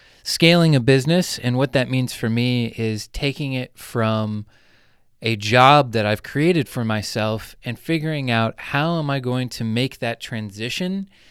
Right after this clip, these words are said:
into creating an actual business. And the difference for me is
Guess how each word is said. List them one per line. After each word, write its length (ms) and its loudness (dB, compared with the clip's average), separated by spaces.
into 800 -4
creating 680 -2
an 140 -8
actual 480 -6
business. 680 -10
And 320 -8
the 100 -4
difference 500 0
for 220 -4
me 400 -2
is 420 -6